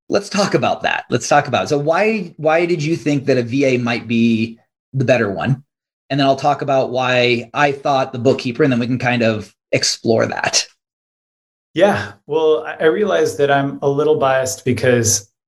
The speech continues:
Speaker 2: I had thought about this specific to my financial coaching business and how I did the books for my financial coaching business, and it wasn't that hard.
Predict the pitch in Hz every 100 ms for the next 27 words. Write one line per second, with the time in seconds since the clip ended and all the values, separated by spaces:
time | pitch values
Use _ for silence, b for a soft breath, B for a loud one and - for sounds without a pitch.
0 | _ _ 143 139 139 143 143 135 143 -
1 | - 101 120 117 113 113 104 104 - 107
2 | 104 101 - 104 123 120 143 202 202 107
3 | 101 110 110 104 101 107 101 - - 104
4 | 101 101 101 98 - 156 156 147 143 139
5 | 143 - 110 113 104 104 101 101 123 180
6 | 202